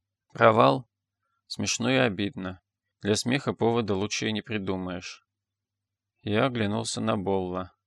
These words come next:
Болл не смеялся. Крутил пальцами карандаш и сосредоточенно глядел на динамики. Я снял бумажный лист, скомкал, отшвырнул прочь. Приплюснув нос к стеклу,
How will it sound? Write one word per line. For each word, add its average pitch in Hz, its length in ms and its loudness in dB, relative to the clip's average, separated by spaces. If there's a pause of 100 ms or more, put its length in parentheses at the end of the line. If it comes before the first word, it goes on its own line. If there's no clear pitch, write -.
(880)
Болл 117 300 0
не 127 80 -4
смеялся. 95 840 -4 (220)
Крутил 135 360 -4
пальцами 117 460 -2
карандаш 107 720 -2
и - 60 -14
сосредоточенно 104 1000 -2 (120)
глядел 98 420 -4
на 104 120 -4
динамики. 92 760 -8 (680)
Я 135 140 0
снял 127 300 0
бумажный 107 520 0
лист, 92 380 -6
скомкал, 117 500 -4
отшвырнул 101 460 -6
прочь. - 500 -4 (200)
Приплюснув 110 640 -6
нос 113 420 -4
к - 40 -12
стеклу, 123 600 -4